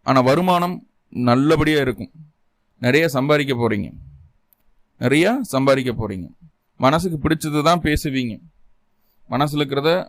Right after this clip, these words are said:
ஆத்மார்த்தமா வெளிப்படுத்தக்கூடிய ஒரு காலகட்டம் அப்படிங்கிறத சொல்லுது. குடும்பத்துல மட்டும் கொஞ்சம் வாக்குவாதம் இல்லாம பார்த்துக்கலாம். ஓகே, நிறைய பாசிட்டிவ் பார்த்துருக்கோம், சின்ன சின்ன நெகட்டிவ் இருக்கு இல்லையா? நெகட்டிவ் சரி செய்யறதுக்கிறதுக்கு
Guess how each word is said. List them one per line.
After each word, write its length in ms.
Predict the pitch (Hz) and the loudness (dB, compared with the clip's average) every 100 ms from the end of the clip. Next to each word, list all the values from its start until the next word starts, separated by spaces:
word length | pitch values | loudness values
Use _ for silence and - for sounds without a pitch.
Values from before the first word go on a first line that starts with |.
| - | -2
ஆத்மார்த்தமா 600 | 120 139 156 143 139 165 | 0 0 -2 -2 0 0
வெளிப்படுத்தக்கூடிய 760 | 139 143 139 131 131 135 139 | 0 0 -2 -4 -4 -2 0
ஒரு 120 | 170 123 | 0 2
காலகட்டம் 520 | 123 127 123 123 131 | 2 2 0 -2 -4
அப்படிங்கிறத 440 | 117 120 117 113 113 | -2 -4 -4 -6 -6
சொல்லுது. 360 | 113 101 117 208 - - _ _ _ _ _ _ - - | -6 -6 -8 -10 -16 -20 _ _ _ _ _ _ -20 0
குடும்பத்துல 400 | 180 202 185 175 | 2 2 0 0
மட்டும் 260 | 165 208 | -2 -2
கொஞ்சம் 260 | 185 170 147 | -4 -2 2
வாக்குவாதம் 440 | 135 151 156 151 | 2 2 2 0
இல்லாம 280 | 139 135 156 | 2 0 -2
பார்த்துக்கலாம். 500 | 135 127 120 113 - _ - - - | 0 -2 -2 -8 -8 _ -20 -16 -4
ஓகே, 260 | 113 - - - _ - - _ _ - - | -4 -4 -12 -18 _ -20 -20 _ _ -20 -14
நிறைய 340 | - 131 175 208 | 2 4 4 2
பாசிட்டிவ் 520 | 170 175 - 202 175 | 2 2 2 0 2
பார்த்துருக்கோம், 480 | 156 151 147 139 170 | 2 2 -2 -2 -2
சின்ன 200 | 165 151 | 0 0
சின்ன 160 | 156 139 | 0 0
நெகட்டிவ் 400 | 135 143 165 175 | 0 0 2 2
இருக்கு 200 | 139 123 | 0 0
இல்லையா? 340 | 123 131 156 | 2 2 2
நெகட்டிவ் 460 | - 120 139 170 165 | 0 -2 -4 -2 -4
சரி 240 | 143 143 156 | 0 0 0
செய்யறதுக்கிறதுக்கு 760 | 160 147 139 131 120 120 175 | 0 0 -2 -4 -6 -6 -8